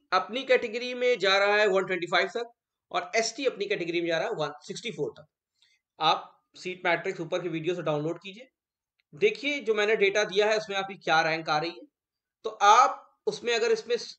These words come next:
आ रहे हैं तो almost आपकी सीट कन्फर्म है। अब समझिए बात को, सेकंड पॉइंट, जिनका इसमें नहीं आ रहा है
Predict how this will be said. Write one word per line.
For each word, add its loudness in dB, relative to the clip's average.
आ 6
रहे 0
हैं -4
तो 0
almost -2
आपकी -4
सीट -10
कन्फर्म -10
है। -20
अब 4
समझिए -4
बात -4
को, -12
सेकंड -6
पॉइंट, -14
जिनका 0
इसमें 0
नहीं 0
आ 6
रहा 0
है -12